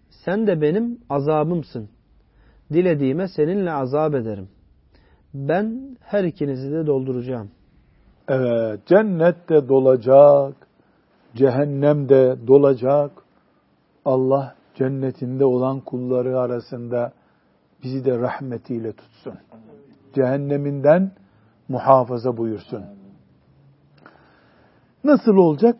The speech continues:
Speaker 2: Onu konuştuk. Nasıl yaparsa öyle olacak. Allah Teala nasıl dilerse öyle yapacak.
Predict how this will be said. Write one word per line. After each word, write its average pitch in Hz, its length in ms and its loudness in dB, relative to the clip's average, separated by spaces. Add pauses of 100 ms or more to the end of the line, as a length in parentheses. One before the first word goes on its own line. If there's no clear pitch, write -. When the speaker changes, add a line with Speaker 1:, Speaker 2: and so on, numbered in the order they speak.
Speaker 2:
Onu 170 220 0
konuştuk. - 560 -6
Nasıl 208 280 -2
yaparsa 139 480 -4
öyle 139 220 -4
olacak. - 380 -20
Allah 139 240 -4
Teala 135 300 -4
nasıl 143 360 -6
dilerse 127 400 -6
öyle 208 240 -4
yapacak. - 540 -14